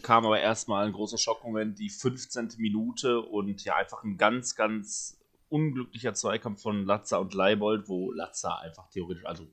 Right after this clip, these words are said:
es war Latzas Foul, der kommt halt einfach zu spät und, äh, ver-, verdreht sich dabei halt das Knie ganz übel, sieht überhaupt nicht gut aus, vor allem als Kapitän lag dann da, wurde da zwei Minuten behandelt.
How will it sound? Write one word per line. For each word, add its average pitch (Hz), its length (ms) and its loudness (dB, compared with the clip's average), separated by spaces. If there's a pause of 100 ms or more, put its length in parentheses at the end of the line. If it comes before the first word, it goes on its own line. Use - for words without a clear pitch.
(120)
es - 140 -10
war 87 100 -2
Latzas 98 360 0
Foul, 98 180 4
der 92 80 2
kommt 92 200 -6
halt 95 100 -2
einfach 90 180 -8
zu - 140 -14
spät 101 320 -4 (580)
und, 90 640 -4
äh, 82 440 0
ver-, 87 560 -4 (120)
verdreht 95 520 0
sich 110 140 -6
dabei 92 280 0
halt 92 360 -2
das - 500 -2
Knie 101 380 -2
ganz 110 320 0
übel, 110 500 0
sieht 95 260 -6
überhaupt 98 400 -2
nicht 110 180 -8
gut 104 160 -6
aus, 104 360 0
vor - 140 -4
allem 87 140 -6
als 85 160 -12
Kapitän 92 300 -6
lag 90 240 0
dann 92 160 -4
da, 95 300 2
wurde 90 140 -2
da 87 220 0
zwei 90 180 0
Minuten 95 260 -4
behandelt. 98 500 -2